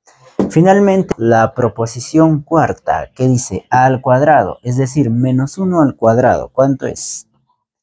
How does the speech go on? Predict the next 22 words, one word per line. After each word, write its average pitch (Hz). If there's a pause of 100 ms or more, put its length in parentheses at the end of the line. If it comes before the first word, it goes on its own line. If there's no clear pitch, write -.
(580)
Uno. 117 (1400)
B 151
al 165
cuadrado, 160
B 123
es 123
uno, 156
uno 127
al 123
cuadrado 123
es -
uno. 113 (2000)
¿Uno 180
es 165
menor 151
que 143
uno? 151 (100)
No, 107
eso -
es -
falso, 131
¿no? -